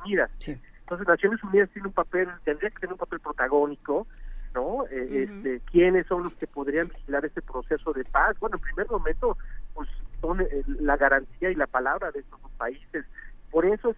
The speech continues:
Speaker 1: tan importante que se trate de, de vincular a Estados Unidos. Por eso Kim quiere tener otra reunión con, con Estados Unidos para que ese, de alguna manera, este,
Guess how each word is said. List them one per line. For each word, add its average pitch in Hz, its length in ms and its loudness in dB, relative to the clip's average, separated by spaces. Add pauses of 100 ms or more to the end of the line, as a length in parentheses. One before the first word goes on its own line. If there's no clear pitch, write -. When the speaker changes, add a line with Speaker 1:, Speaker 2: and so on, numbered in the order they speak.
(100)
Speaker 1:
tan 165 120 -4
importante 160 600 -4
que - 140 -16 (140)
se 131 100 -12
trate 143 420 -2
de, 139 220 -2
de 127 200 -4
vincular 139 320 4
a 165 60 2
Estados 147 320 2 (180)
Unidos. 220 320 0
Por 139 140 -4
eso 143 180 -8 (120)
Kim 160 180 -2
quiere 147 340 2 (340)
tener 139 240 -2
otra 156 200 4
reunión 131 320 -2
con, 143 220 -2 (100)
con 120 180 -4
Estados 139 440 4
Unidos 170 340 0
para 113 220 2
que 139 260 -2
ese, 165 160 -2
de 156 60 2
alguna 143 300 2
manera, 160 460 4 (460)
este, 120 400 -12